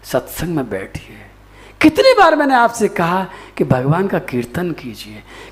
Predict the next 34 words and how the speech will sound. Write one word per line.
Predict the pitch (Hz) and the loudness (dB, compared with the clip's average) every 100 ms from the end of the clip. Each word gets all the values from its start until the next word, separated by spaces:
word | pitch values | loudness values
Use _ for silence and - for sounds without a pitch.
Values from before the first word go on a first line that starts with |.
| - | 0
कितनी | 233 330 349 | 4 8 8
बार | 339 339 | 8 6
मैंने | 320 311 | 4 4
आपसे | 302 269 262 240 | 4 4 4 2
कहा | 233 202 220 202 - - | 4 2 2 0 -10 -4
कि | 226 | -2
संसार | - 202 190 226 | 2 2 4 2
के | 220 190 | 2 0
मोह | 156 151 185 | 0 0 0
से | - 175 | 0 0
बच | 135 135 | -2 -4
करके | - 160 151 | -6 -6 -6
आगे | 104 123 151 | -4 -4 -4
चलिए, | - 123 165 185 135 - - - | -2 0 4 4 4 -4 -16 -8
आज | 113 123 - | -6 -6 -6
तक | 139 | -10
आप | 117 113 104 | -8 -8 -10
नहीं | 95 95 107 | -12 -12 -14
आए, | 101 - - - - - - - - - - 175 | -16 -18 -20 -20 -20 -20 -20 -20 -20 -20 -2 4
मेरे | 185 | 4
बुलाने | 170 170 202 220 285 | 6 6 6 6 4
से | 277 233 | 4 2
नहीं | 202 196 185 | 2 2 4
आए, | 160 156 147 - - | 4 2 0 -8 2
मेरे | 202 220 | 4 6
चाहने | 208 - 139 156 220 220 | 4 0 0 2 4 4
से | 190 165 | 4 4
नहीं | 156 165 | 4 4
आए। | 156 160 165 143 - - - | 4 4 4 0 -6 -14 -8
धन्य | 127 123 151 135 | 0 2 2 2
है | 131 | 0
वो | 123 | 0
जूता | 107 - 131 - 117 107 - - - | -2 -4 -6 -4 -4 -4 -6 -16 -6
जिसने | 127 - | -6 -2